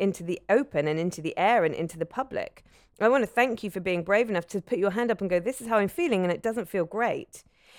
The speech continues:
Because when you share how you feel, you give other people permission to feel how they feel. And while we are running around pretending that we've all got our shit together,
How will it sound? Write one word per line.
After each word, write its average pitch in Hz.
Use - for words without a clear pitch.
Because 240
when 247
you 262
share 254
how 233
you 220
feel, 220
you 247
give 269
other 254
people 277
permission 214
to 208
feel 247
how 262
they 294
feel. 160
And 233
while 277
we 262
are 190
running 254
around 233
pretending 247
that 233
we've 214
all 226
got 202
our 208
shit 214
together, 160